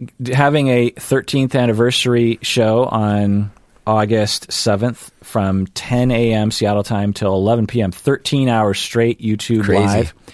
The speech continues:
Speaker 1: And every hour on the hour, Berto is gonna play one of his compositions. Um, and also, if you wanna send us a gift or a card for us to open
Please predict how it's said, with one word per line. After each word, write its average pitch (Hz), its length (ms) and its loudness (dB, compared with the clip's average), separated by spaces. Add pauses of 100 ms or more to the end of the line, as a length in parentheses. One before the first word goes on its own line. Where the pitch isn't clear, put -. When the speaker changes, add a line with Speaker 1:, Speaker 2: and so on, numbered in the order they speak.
(640)
Speaker 1:
And 113 320 2 (260)
every 139 300 2
hour 131 340 2
on 123 140 2
the 131 140 2
hour, 110 500 2
Berto 123 380 2
is 113 100 -2
gonna 104 180 0
play 113 560 0 (320)
one 113 280 2
of 113 120 0
his 107 240 0
compositions. 101 920 -4 (1000)
Um, 107 640 2 (420)
and 110 220 2
also, 131 400 4
if - 140 -4
you 117 80 -2
wanna 127 220 0
send 131 320 -2
us 117 320 0
a 110 100 0
gift 107 760 0
or 107 200 2
a 101 60 0
card 101 760 -2
for 107 200 -2
us 101 140 -4
to - 160 -10
open 104 540 -4